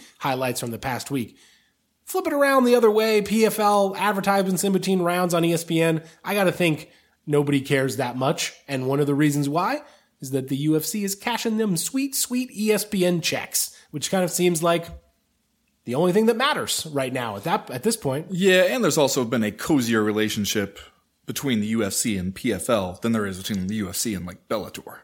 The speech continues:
Speaker 1: Yeah.
Speaker 2: So I think that that plays a role too. I think the U F C probably looks at P F L and thinks, "All right, well, hey,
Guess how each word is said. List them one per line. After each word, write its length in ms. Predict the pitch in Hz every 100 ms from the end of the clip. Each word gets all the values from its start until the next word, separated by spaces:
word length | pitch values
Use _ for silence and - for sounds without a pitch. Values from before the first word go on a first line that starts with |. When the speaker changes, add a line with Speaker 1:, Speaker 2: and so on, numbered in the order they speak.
| _
Speaker 1:
Yeah. 240 | 131 95 -
Speaker 2:
So 300 | - 151 113
I 80 | 107
think 160 | 117 113
that 140 | 107
that 180 | 113 95
plays 220 | 110 92
a 20 |
role 240 | 87 85 -
too. 280 | - 107 - - - _
I 120 | 180
think 300 | 147 147 - - - - - _ _ 180
the 180 | 156 190
U 140 | 190
F 60 | 185
C 160 | 240
probably 320 | 220 175 165
looks 380 | 143 190 233 -
at 240 | 143 123 -
P 120 | 143
F 120 | 123
L 160 | 143 135
and 120 | 127
thinks, 280 | 151 147 220
"All 160 | 240
right, 240 | 151 156 143
well, 140 | 151
hey, 260 | 180 156